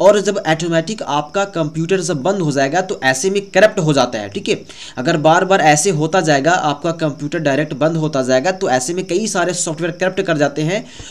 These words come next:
और जो आपका कंप्यूटर होगा वो बार बार रिकवरिंग करेगा और कुछ टाइम लेगा। इससे प्रॉब्लम्स होता है कि आप जो भी काम करते हैं वो डेटा करप्ट हो जाता है, है ना, डेटा अधूरा रह जाता है और सेव नहीं होता है। तो इसके लिए हम लोग इसका इस्तेमाल करते हैं ताकि लाइट, लाइट चली जाए और उस,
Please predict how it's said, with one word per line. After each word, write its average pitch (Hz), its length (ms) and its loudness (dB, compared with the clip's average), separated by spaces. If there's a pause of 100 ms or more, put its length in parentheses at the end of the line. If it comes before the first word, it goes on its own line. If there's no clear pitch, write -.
और 170 180 2
जो 175 140 2
आपका 160 320 2
कंप्यूटर 165 480 -2
होगा 175 260 2
वो 170 160 2
बार 160 240 4
बार 175 160 2
रिकवरिंग 147 520 0
करेगा 170 420 2 (220)
और 202 120 2
कुछ 214 240 -2
टाइम 156 220 2
लेगा। 117 420 0 (220)
इससे 165 220 0
प्रॉब्लम्स 185 460 -2
होता 175 180 0
है 160 80 4
कि 180 220 -6
आप 160 260 0
जो 151 160 2
भी 175 180 -2
काम 170 280 0
करते 156 280 -4
हैं 156 140 -2
वो 165 200 -2
डेटा 175 440 0
करप्ट 170 280 -2
हो 165 80 0
जाता 139 260 0
है, 147 200 -2 (220)
है 214 60 -2
ना, 202 180 -2 (240)
डेटा 143 340 2
अधूरा 147 400 2
रह 160 100 4
जाता 147 220 0
है 180 80 0
और 160 160 4
सेव 175 300 0
नहीं 147 180 2
होता 123 240 -2
है। 101 160 -8 (340)
तो 170 80 4
इसके 170 240 0
लिए 214 120 2
हम 175 140 0
लोग 185 140 0
इसका 165 200 -2
इस्तेमाल 160 340 2
करते 160 280 0
हैं 202 160 -2
ताकि 143 260 -2
लाइट, 147 340 2
लाइट 139 320 2
चली 156 260 0
जाए 180 180 0
और 147 200 2
उस, 131 140 -2